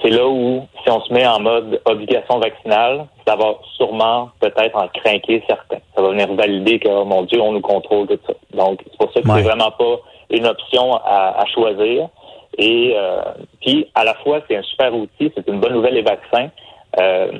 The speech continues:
Speaker 1: il faut pas oublier que c'est, c'est un outil parmi d'autres. Donc, c'est pas une pana-, panacée. Et il faut continuer à, à, à se laver les mains,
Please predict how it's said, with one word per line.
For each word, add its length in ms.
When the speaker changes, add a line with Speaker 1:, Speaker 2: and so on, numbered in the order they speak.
Speaker 1:
il 100
faut 260
pas 60
oublier 200
que 160
c'est, 340
c'est 80
un 100
outil 200
parmi 640
d'autres. 520
Donc, 220
c'est 80
pas 140
une 80
pana-, 240
panacée. 520
Et 220
il 40
faut 120
continuer 460
à, 340
à, 480
à 100
se 60
laver 160
les 120
mains, 280